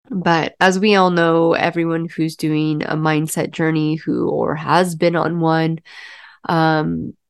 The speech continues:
<clears throat> it's, it's a hard journey to be on. And some people just aren't ready for it. And so we have to accept that about the people that we, we love the most.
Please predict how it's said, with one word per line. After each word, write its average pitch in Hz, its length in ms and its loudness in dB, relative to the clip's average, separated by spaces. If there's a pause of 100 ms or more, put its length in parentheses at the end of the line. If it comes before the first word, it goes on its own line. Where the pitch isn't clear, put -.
<clears throat> - 280 -20
it's, 190 760 0
it's 185 200 -4
a 190 60 0
hard 185 240 2
journey 175 300 0
to 160 120 -10
be 185 220 -2
on. - 320 -6 (500)
And 160 600 -4
some 160 180 -6
people 160 280 -10
just - 220 -12
aren't 156 160 -4
ready 165 200 -4
for - 240 -6
it. - 260 -8
And 156 320 -8
so 160 140 -6
we 160 160 -4
have 156 220 -8
to 147 160 -4
accept - 360 -10
that 147 280 -4
about 156 300 -6
the 160 80 -10
people 160 360 -8
that 156 320 -6 (180)
we, 160 360 -4 (220)
we 160 160 -8
love 151 540 -4
the 156 120 -6
most. - 680 -4